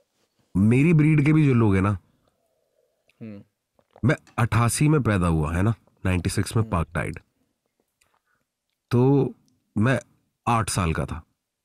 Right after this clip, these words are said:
Speaker 1: अब आठ साल का लड़का टूपाक और बिगी तो इंडिया में आया ही नहीं था।
Speaker 2: हाँ, कोई नहीं जानता।
Speaker 1: ठीक है, हमने सुनना स्टार्ट किया Eminem वगैरह वाले टाइम से।
Speaker 2: हम्म, दो हज़ार एक, दो हज़ार दो से हमारे पल्ले पड़ने लगी ये चीजें।
Speaker 1: तो मतलब, हमने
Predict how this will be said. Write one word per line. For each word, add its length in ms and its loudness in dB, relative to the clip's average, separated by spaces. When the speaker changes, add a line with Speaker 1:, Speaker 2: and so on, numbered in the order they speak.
Speaker 1:
अब 100 -4
आठ 220 -4
साल 220 -2
का 100 0
लड़का 260 0
टूपाक 400 0
और 120 0
बिगी 220 0
तो 120 0
इंडिया 240 2
में 100 0
आया 180 0
ही 80 0
नहीं 120 0
था। 160 -6
Speaker 2:
हाँ, 160 -20
कोई 140 -20
नहीं 100 -20
जानता। 260 -20
Speaker 1:
ठीक 140 -2
है, 140 -2
हमने 340 2
सुनना 300 2
स्टार्ट 300 0
किया 220 0
Eminem 380 2
वगैरह 200 0
वाले 220 0
टाइम 220 -2
से। 160 -8
Speaker 2:
हम्म, 440 -18
दो 200 -4
हज़ार 240 0
एक, 140 -6
दो 140 -4
हज़ार 180 -4
दो 220 -6
से 100 -8
हमारे 240 -4
पल्ले 240 -4
पड़ने 220 -8
लगी 180 -10
ये 60 -12
चीजें। 260 -20
Speaker 1:
तो 60 2
मतलब, 340 2
हमने 400 2